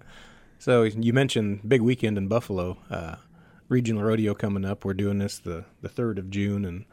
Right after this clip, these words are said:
I think the Cutting and Rein Cow Horse starts tomorrow, and the rest of the rodeo Saturday and Sunday. Uh, events like that are huge for our small towns in western South Dakota, and,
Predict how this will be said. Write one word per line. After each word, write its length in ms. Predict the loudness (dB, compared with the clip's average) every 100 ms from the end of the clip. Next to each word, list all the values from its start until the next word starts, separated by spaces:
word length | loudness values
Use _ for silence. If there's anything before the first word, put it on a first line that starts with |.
| -20 -20 _
I 40 | -8
think 200 | -8 -6
the 80 | -4
Cutting 300 | -2 -2 -4
and 80 |
Rein 200 | -2 -4
Cow 220 | -4 -4 -2
Horse 240 | -4 -4
starts 240 | -4 -6
tomorrow, 300 | -4 -4 -2
and 80 | -2
the 40 | -2
rest 220 | -4 -4
of 60 |
the 40 | -4
rodeo 260 | -2 -4
Saturday 420 | -4 -4 -4 -6 -6
and 100 | -6
Sunday. 500 | -6 -6 -6 -6 -8
Uh, 120 | -12 -18 _ _ _ _ 0
events 320 | 2 2 0
like 220 | -2 0
that 200 | -2 0
are 100 | -2
huge 360 | 0 0 -2 -6
for 460 | -6 -4 -4 -6 -14 -10
our 200 | -6 -6
small 320 | -6 -8 -8
towns 340 | -8 -10 -10 -10
in 80 | -8
western 340 | -8 -10 -12
South 300 | -8 -8 -8
Dakota, 400 | -10 -8 -8 -10
and, 160 | -12